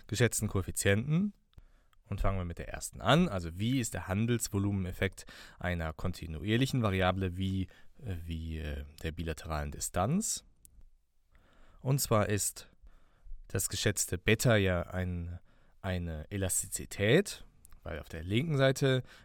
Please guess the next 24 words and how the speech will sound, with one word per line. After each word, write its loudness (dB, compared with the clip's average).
etwas 0
Logarithmiertes 2
steht 0
und -6
auf -6
der -8
rechten -2
Seite 0
steht -2
etwas -2
Logarithmiertes, -4
das -8
heißt, -6
äh, -8
log -4
log, 2
und -4
damit 2
ist -12
es -8
eine -2
Elastizität. -2
Das 0
heißt, 2